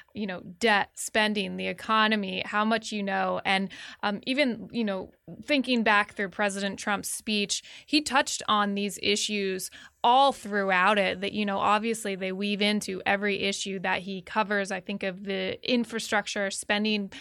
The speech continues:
uh, package. He asked, he asked Congress to present him with a bill on that front. What do you think is important for Americans who, who watch this speech or maybe did not watch this speech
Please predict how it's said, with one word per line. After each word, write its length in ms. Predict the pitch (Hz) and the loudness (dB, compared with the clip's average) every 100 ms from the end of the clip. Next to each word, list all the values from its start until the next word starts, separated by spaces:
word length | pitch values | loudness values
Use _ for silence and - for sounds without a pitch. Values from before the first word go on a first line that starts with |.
| - - | -14 -4
uh, 140 | 202 | -2
package. 640 | 196 208 208 220 208 190 - | 0 2 2 0 -2 -4 -6
He 140 | 202 | -2
asked, 300 | 190 - - | -2 -2 -10
he 260 | - 208 202 | -8 -4 0
asked 220 | 190 - | 0 0
Congress 460 | 226 226 226 220 - | 0 2 0 -2 -6
to 280 | - 302 190 - - | -8 -8 -8 -14 -6
present 380 | 233 214 226 220 | -2 2 2 2
him 180 | 220 214 | 0 0
with 140 | 196 | -2
a 60 | 180 | -2
bill 260 | 220 220 | 0 2
on 220 | 208 196 | 2 0
that 240 | 196 202 220 | 2 0 2
front. 340 | 247 233 233 - - - | 2 4 2 -4 -20 -14
What 220 | - 214 302 | -4 0 2
do 80 | |
you 100 | 330 | 2
think 480 | 330 294 254 254 254 - | -2 2 2 2 0 0
is 120 | 214 | 0
important 640 | 208 - 233 220 220 214 | 0 -2 -2 2 2 0
for 300 | - 208 190 | -4 -2 0
Americans 720 | - 196 202 214 226 214 202 | 0 0 2 2 0 -2 -4
who, 260 | - 202 180 | -8 -8 -6
who 120 | 196 | -8
watch 340 | 190 208 269 - | -2 2 2 0
this 160 | 311 | -8
speech 240 | - 311 302 | -2 -2 2
or 80 | 226 | 2
maybe 240 | 208 196 | 2 0
did 140 | 190 | -4
not 340 | 190 196 254 - | 0 4 4 4
watch 340 | 226 233 - | 2 2 0
this 180 | 240 220 | -4 -4
speech 360 | - 233 226 | -4 -4 -4